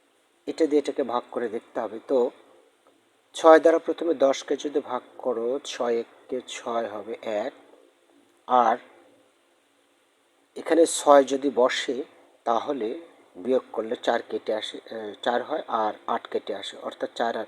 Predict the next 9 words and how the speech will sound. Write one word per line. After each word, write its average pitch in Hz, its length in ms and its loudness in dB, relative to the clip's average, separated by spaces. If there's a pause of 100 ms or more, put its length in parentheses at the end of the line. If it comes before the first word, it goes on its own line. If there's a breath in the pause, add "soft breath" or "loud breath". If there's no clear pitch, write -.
(120)
আট, 104 160 -6 (180)
আটচল্লিশ। 165 680 -4 (520 loud breath)
ছয় 131 220 0
দিয়ে 135 140 0
আটচল্লিশকে - 560 -8
ভাগ 101 160 -6 (100)
করলে - 160 -12
ছয় 104 300 -2
আষ্টা - 380 -10